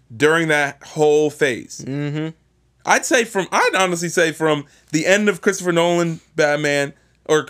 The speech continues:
Speaker 1: yeah, end of his Batman to Aquaman recently. Like, they have had good movies and confusing movies.
Speaker 2: Yeah.
Speaker 1: That's what they've done. And Henry Cavill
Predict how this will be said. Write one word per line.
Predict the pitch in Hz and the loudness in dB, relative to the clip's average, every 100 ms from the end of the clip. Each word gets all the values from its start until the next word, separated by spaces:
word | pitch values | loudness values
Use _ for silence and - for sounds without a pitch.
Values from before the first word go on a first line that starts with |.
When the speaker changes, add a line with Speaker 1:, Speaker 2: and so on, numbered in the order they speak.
| - | -4
Speaker 1:
yeah, | 175 170 | 0 0
end | - 185 | 2 0
of | 190 | 2
his | 208 | 0
Batman | 151 156 165 165 156 | 2 2 2 0 0
to | 165 - | -2 0
Aquaman | 147 180 143 120 117 110 127 | 0 0 0 -4 -4 -10 -8
recently. | 120 117 110 90 73 - | -8 -6 -8 -10 -16 -2
Like, | 147 139 - _ _ _ | 0 0 -4 _ _ _
they | 127 175 | 0 2
have | 185 185 160 | 4 0 0
had | 151 156 143 131 - _ _ _ _ _ _ _ _ _ _ _ _ _ _ _ _ _ _ _ 127 | 0 2 2 0 -4 _ _ _ _ _ _ _ _ _ _ _ _ _ _ _ _ _ _ _ -2
good | 165 185 190 | 2 2 2
movies | 214 233 254 311 - - _ _ _ | 0 0 0 -2 -6 -12 _ _ _
and | 147 139 | -4 -2
confusing | - 139 131 - 180 190 165 139 123 113 | -2 -4 -4 -4 -2 0 0 -2 -4 -6
movies. | 107 - - - - | -8 -14 -20 -20 -16
Speaker 2:
Yeah. | 120 131 131 127 110 127 | -10 -6 -2 -2 0 2
Speaker 1:
That's | 165 185 | 2 2
what | 185 170 | -2 0
they've | 170 147 123 | 0 0 0
done. | 139 120 - - _ _ _ _ _ _ _ - | 0 0 -6 -16 _ _ _ _ _ _ _ -2
And | 156 151 143 139 131 _ _ _ _ _ _ _ _ _ _ - - | 2 2 0 -2 -10 _ _ _ _ _ _ _ _ _ _ -8 -6
Henry | - 208 220 233 | 0 0 2 0
Cavill | 170 220 196 214 247 254 | 2 0 2 2 0 -2